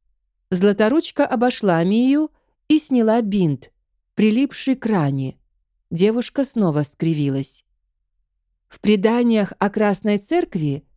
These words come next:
женщина слыла злодейкой. Клинок матери с большим стажем и двадцатью священными убийствами на своём имени. Старик Меркурио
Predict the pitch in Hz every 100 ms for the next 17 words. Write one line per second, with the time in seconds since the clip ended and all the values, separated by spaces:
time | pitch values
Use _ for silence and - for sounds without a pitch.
0 | _ _ _ - 196 302 349 - 320 294
1 | 277 254 233 247 262 254 - 233 262 262
2 | 185 147 131 - 135 143 _ _ _ _
3 | _ - 202 190 170 175 156 143 - 226
4 | 294 - _ - 196 220 277 - 349 349
5 | - 247 165 156 151 143 - _ _ _
6 | _ _ 240 196 202 - 214 202 226 330
7 | 320 220 226 - 214 214 214 214 - 175
8 | 185 240 - 240 240 233 - 196 196 -
9 | 170 170 185 196 - 202 139 135 135 165
10 | - _ _ _ _ _ _ _ _ _
11 | - 240 240 262 254 269 - 370 285 165
12 | 151